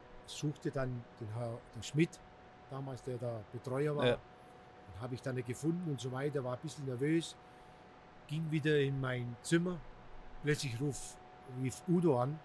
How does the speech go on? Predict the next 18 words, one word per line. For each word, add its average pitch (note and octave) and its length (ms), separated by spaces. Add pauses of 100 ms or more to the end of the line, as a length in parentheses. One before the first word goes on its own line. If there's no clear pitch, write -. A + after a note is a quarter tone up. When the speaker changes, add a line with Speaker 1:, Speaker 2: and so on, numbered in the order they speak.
(140)
Speaker 1:
sagte, C3 300
"Du D3+ 160
Bernd, C#3+ 300 (640)
ich - 80
hab B2+ 120
mit C#3 120
dem B2+ 160
Jupp B2+ 160
Derweil C#3 340
gesprochen, B2+ 420
das B2+ 100
ist B2 60
alles B2+ 320
geklärt." A#2 420 (840)
Boah, G2+ 140
sag G#2 160 (100)
ich, F2+ 80
"Super, A#2+ 240